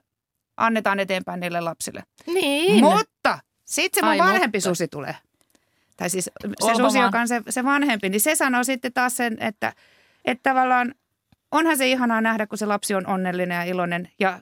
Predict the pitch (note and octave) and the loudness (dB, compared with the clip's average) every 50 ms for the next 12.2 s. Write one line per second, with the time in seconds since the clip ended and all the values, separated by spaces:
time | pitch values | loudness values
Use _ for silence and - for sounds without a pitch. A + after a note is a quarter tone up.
0 | _ - A3+ G#3+ A3 G#3+ G#3 G3 F#3+ G3 _ - C4 C#4+ C#4 B3 B3 A3 G#3+ G#3 | _ -4 -2 0 0 0 0 0 0 -2 _ -2 -2 0 0 0 -2 -2 -2 -2
1 | G3+ G3+ F3+ - - F3+ F3+ - F#3+ F3+ F3+ F3 F3+ E3+ _ - - _ _ - | -2 -2 -2 -4 -4 -4 -4 -2 -2 0 0 -2 -2 -4 _ -18 -20 _ _ -6
2 | G3+ G3+ - _ _ _ _ - G#3+ G#3+ G#3 G#3 G#3 A#3 A3+ G#3+ A3 A3 G3 - | -6 -6 -6 _ _ _ _ -4 -4 -4 -2 -2 0 2 2 2 2 2 0 0
3 | G3 F#3+ F#3 F3+ F3 E3+ E3+ E3+ E3+ E3+ E3 F3 F3 - _ _ _ _ _ _ | 0 0 0 0 -2 -2 -4 -4 -6 -6 -6 -8 -10 -10 _ _ _ _ _ _
4 | F#3+ G3 - G3+ F#3+ G3 F#3+ F#3 F#3 F#3 F#3+ - - G3 F#3 - G3+ G3 F#3 F#3 | -2 0 0 0 2 2 2 2 0 -2 -4 -4 -4 -6 -4 -2 -2 -2 -2 -2
5 | F3 F#3 G3 F#3+ F3+ G3 F#3 F#3+ - A3 G#3 G3+ G3+ - F#3+ F#3 F#3 F#3 F#3+ F#3+ | -2 -2 -2 -2 -2 -4 -4 -4 -2 0 0 0 0 0 0 0 0 0 0 0
6 | F3+ E3 F#3+ F#3+ F#3 F3+ E3+ E3 D#3+ - E3+ D#3+ E3 - F3 E3+ - F3 D#3+ D3+ | 0 2 0 0 0 0 -2 -4 -4 -4 -6 -4 -4 -2 -2 -2 -2 -4 -4 -6
7 | D#3 E3 - - G3 - _ _ _ _ _ _ _ _ _ _ _ - G3+ F#3 | -8 -8 -6 -6 -8 -8 _ _ _ _ _ _ _ _ _ _ _ -4 -2 0
8 | G#3+ G#3+ G3+ - - G3+ F#3 - - _ _ _ _ _ - - F#3 A3 A3 G#3 | 0 -2 -2 -2 -2 -2 -2 -4 -10 _ _ _ _ _ -14 -6 -4 -4 -4 -2
9 | - G#3+ G3+ G#3 G#3+ G#3+ A3 G3+ - G3 F3+ F#3+ F#3 F3+ - F#3 F#3 F#3 F3 - | -2 -2 -2 0 -2 -2 -4 -4 -4 -4 -4 -4 -6 -6 -6 -6 -6 -6 -8 -10
10 | _ - G3+ G3+ G3+ G3+ G3+ G3 G3 F#3+ - - F#3+ F#3 F#3 G#3 F#3+ G#3+ G#3 - | _ -6 -4 -2 0 0 0 0 -2 -2 -4 -4 -4 -2 -2 -2 -2 -2 -2 -2
11 | G#3+ G3 G3 G3 G3 G3 F#3+ G3 G#3 G#3+ G#3+ G#3 G3+ - - G3+ F#3 F#3 F#3 F#3+ | -2 -2 -2 -2 -2 -2 -2 0 0 0 0 0 -2 -4 -4 -4 -2 -2 -2 -2
12 | F3+ F#3 F#3 | -2 -4 -6